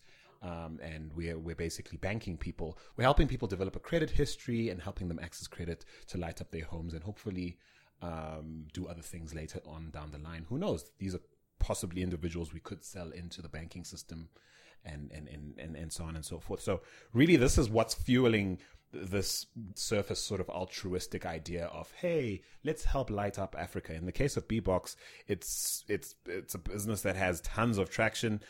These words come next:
And yeah, they have a unique model in that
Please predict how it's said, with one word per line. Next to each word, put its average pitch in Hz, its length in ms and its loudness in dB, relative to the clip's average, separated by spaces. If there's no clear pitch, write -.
And 135 120 4
yeah, 123 280 8
they 123 220 2
have 214 180 2
a 269 80 2
unique 131 960 2
model 104 560 4
in 104 300 2
that 101 420 4